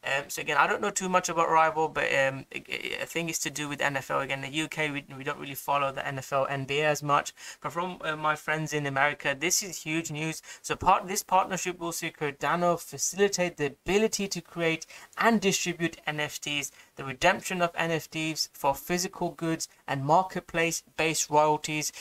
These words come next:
within the Rival platform, whose clients include N F L, N B A, and we can see some of the teams, uh, that are part of it, and also some English Premier League clubs as well, Aston Villa and Watford.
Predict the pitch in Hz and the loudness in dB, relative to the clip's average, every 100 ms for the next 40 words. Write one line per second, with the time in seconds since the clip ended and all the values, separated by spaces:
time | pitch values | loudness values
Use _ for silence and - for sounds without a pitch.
0 | - 139 156 208 190 165 156 156 147 - | -12 -6 0 2 2 4 6 4 0 0
1 | 151 147 - 147 147 139 135 - 170 180 | 2 2 2 0 0 -2 -6 0 4 4
2 | 170 160 147 156 147 - 156 175 165 - | 4 0 -2 -4 -6 -6 -6 -2 -2 0
3 | 147 147 147 160 151 147 147 143 - - | 2 2 0 -4 -2 -2 -2 -2 -8 -14
4 | 127 139 - 147 202 190 175 151 143 - | -8 -8 -4 -2 -2 0 0 -2 -4 -2
5 | 165 156 - - - 135 135 135 117 - | 0 -2 -4 -14 -6 0 2 4 2 6
6 | 143 139 143 143 190 208 180 165 151 170 | 4 4 -2 0 0 0 0 0 2 0
7 | 175 - 160 156 151 - 151 143 143 139 | -2 -2 0 0 -2 0 2 2 -2 -4
8 | 139 - 147 151 156 147 147 139 139 143 | -2 0 0 -2 -6 -6 -6 -2 -2 -2
9 | 139 131 131 135 151 151 - 135 127 | -6 -8 -12 0 0 0 -8 -10 -10